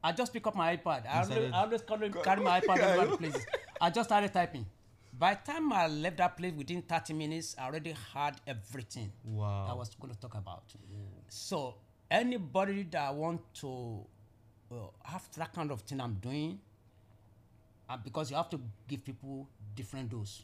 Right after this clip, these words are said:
Speaker 2: Yeah.
Speaker 1: Are you following me? Otherwise,
Speaker 2: Yeah.
Speaker 1: people will get tired.
Speaker 2: Yeah.
Speaker 1: You have to just have open mind. I-,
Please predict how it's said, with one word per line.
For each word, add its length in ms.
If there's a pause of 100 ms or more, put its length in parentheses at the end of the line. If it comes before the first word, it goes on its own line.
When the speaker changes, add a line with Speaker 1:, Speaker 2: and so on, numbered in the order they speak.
(120)
Speaker 2:
Yeah. 400
Speaker 1:
Are 40
you 120
following 280
me? 80
Otherwise, 240
Speaker 2:
Yeah. 40
Speaker 1:
people 200
will 60
get 160
tired. 400
Speaker 2:
Yeah. 160 (1200)
Speaker 1:
You 140
have 200
to 120 (140)
just 220
have 140 (220)
open 280
mind. 500 (320)
I-, 260